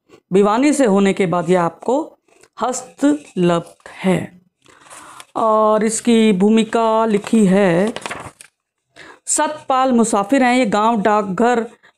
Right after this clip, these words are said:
चूली खुर्द, तहसील मंडी आदमपुर, जिला हिसार। ये कहते हैं, इन्होंने एक बहुत अच्छी घटना का जिक्र किया इसमें,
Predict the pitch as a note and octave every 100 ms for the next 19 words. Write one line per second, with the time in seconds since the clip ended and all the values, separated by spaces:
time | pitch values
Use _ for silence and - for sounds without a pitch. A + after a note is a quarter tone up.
0 | _ C4+ C#4+ C#4 D4 D4 G#3+ A#3 G3+ A#3+
1 | _ _ _ - G3+ G#3+ C4 C4 C4 A3
2 | G#3+ G#3+ G#3+ F#3 F#3+ A#3+ A#3 A#3+ A3+ E3+
3 | - F#3+ F#3+ F3+ F#3 - G#3+ D#3+ - -
4 | _ _ _ _ _ _ _ _ - A3+
5 | C#4+ D#4+ E4 C#4 C4 C4+ C4+ C#4 D4 C#4+
6 | D4+ C#4+ G3+ B3 C4+ C4+ G3+ G#3 - A3
7 | B3 A#3+ A3 A3 A#3 A3 G3 F#3+ F#3 F3+
8 | G3 F#3+